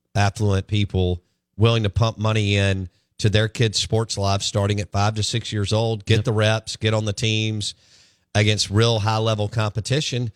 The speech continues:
Speaker 1: The top one hundred teams in baseball, Blake, have pl-, have dudes.
Speaker 2: Absolutely. There's no doubt. Uh, I think still, though,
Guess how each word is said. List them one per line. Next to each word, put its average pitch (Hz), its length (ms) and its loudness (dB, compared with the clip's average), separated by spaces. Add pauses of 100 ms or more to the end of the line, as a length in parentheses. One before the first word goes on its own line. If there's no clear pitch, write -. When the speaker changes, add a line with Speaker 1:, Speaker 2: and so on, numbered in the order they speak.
(220)
Speaker 1:
The 117 100 2
top 165 320 -2
one 175 140 -2
hundred 160 280 -2
teams 160 300 -2
in 131 100 2
baseball, 123 500 2
Blake, 113 300 -2
have 131 180 -2
pl-, - 220 -2
have 135 200 2
dudes. 175 520 -2
Speaker 2:
Absolutely. 123 720 0 (120)
There's 127 200 0
no 170 140 0
doubt. 160 300 -2 (180)
Uh, 120 500 0
I 123 160 -2
think 165 240 -6
still, 156 340 -2
though, 120 300 0